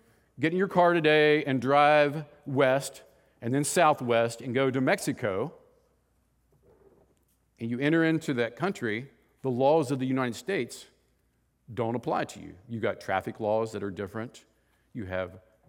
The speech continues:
laws on the books that don't apply that we up-, enforce that they don't enforce. It's just different. But here in the middle, there's a bunch of overlap, right? In Mexico, you can't go kill somebody. Murder is still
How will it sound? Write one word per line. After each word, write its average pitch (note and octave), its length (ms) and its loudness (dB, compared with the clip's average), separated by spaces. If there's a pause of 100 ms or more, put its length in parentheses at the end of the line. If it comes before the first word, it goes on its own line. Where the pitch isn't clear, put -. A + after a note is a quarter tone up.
(160)
laws G2+ 560 -4
on G#2 100 -10
the G2 60 -8
books G#2 300 -6
that G#2 140 -12
don't G2 160 -8
apply G2 440 -4
that F#2+ 260 -10
we G#2 300 -6
up-, - 260 -14
enforce A2+ 400 -8
that - 100 -18
they F#2 140 -12
don't G2+ 160 -10
enforce. C3+ 380 -6
It's - 160 -12
just B2 180 -8
different. E3 420 -4 (680)
But E3+ 380 -2 (500)
here F3+ 360 0
in D3+ 220 -2
the C3+ 80 2
middle, D#3 340 2
there's C3 260 -2
a B2+ 60 -4
bunch B2+ 240 -2
of A#2+ 180 -8
overlap, D3 600 -2
right? A#2 320 0 (600)
In B2+ 120 0
Mexico, G3+ 240 2
you C3+ 120 -2
can't C#3+ 160 -4
go C3 120 0
kill D#3+ 320 -4
somebody. G#2+ 320 -6
Murder C3+ 400 0
is B2+ 100 -8
still B2+ 460 -2